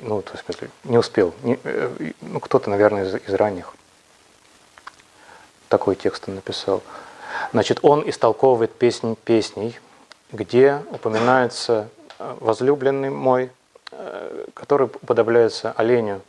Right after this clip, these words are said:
скачущему, прыгающему оленю. Возлюбленный мой прыгает, как олень. Вот. И Ипполит пишет следующее. О великие тайны, что означают эти прыжки моего возлюбленного? Логос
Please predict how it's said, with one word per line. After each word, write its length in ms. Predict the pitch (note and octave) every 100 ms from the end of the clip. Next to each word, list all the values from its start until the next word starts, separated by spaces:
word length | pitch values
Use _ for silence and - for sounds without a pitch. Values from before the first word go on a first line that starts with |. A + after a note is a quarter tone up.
| _ _
скачущему, 760 | - - G2+ - A2 - G#2+ -
прыгающему 560 | - C#3+ B2+ - A2+ G#2+
оленю. 340 | G#2 G2+ G2 A2
Возлюбленный 500 | G#2+ B2+ E3 C#3 B2
мой 140 | A#2
прыгает, 380 | A#2 G#2+ F#2 F#2 - _ _ _ _ _ _
как 180 | - -
олень. 240 | G2+ F#2+ - _ _ _ _ _ _ _ _ - -
Вот. 220 | A#2 - - - - - - - -
И 140 | A#2+
Ипполит 400 | A2+ A2+ A#2 B2+
пишет 320 | - A2 -
следующее. 560 | - G2+ F#2+ F2+ - G2
О 80 | C#3+
великие 360 | C#3 C3+ A#2+ A#2
тайны, 420 | - B2 G#2+ F#2+ - _ - - _
что 560 | - - D3+ E3+ E3+ -
означают 720 | B2+ A#2+ C#3 - D#3+ C#3+ A#2+
эти 140 | A2+ -
прыжки 500 | - B2 - - A2+
моего 260 | G#2 G#2
возлюбленного? 760 | G#2+ G#2+ G#2+ G#2 G2+ G2 F#2+ F#2+ - - _ - _ _ - - -
Логос 580 | A#2 D#3+ D#3+ B2+ -